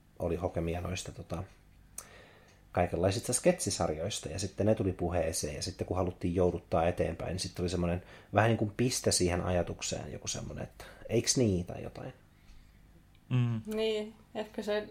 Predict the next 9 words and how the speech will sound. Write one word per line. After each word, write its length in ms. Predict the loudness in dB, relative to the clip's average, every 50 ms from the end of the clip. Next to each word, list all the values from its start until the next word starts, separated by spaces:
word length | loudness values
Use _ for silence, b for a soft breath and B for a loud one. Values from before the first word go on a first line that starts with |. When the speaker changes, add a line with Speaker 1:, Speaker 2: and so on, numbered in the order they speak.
| -10
Speaker 3:
liittyy 340 | -8 -6 -6 -6 -4 -4 -4
aika 160 | -2 -2 -2
vahvasti 440 | -2 -2 -2 -2 -6 -8 -10 -10 -12
siihen, 340 | -8 -6 -6 -6 -6 -6 -10 -12 -12 -10
mitä, 260 | -8 -4 -4 -4 -4 -4 -10 -20 -20 -20 -20 -20 -20 _ _ -8
niin, 320 | -6 -4 -4 -2 -2 0
minkä 200 | 0 0 0 0
kielistä 500 | 0 0 0 2 2 0 0 -4 -6 -4
kulttuuria 720 | -2 -2 -2 -2 -2 -6 -10 -10 -8 -6 -6 -4 -6 -6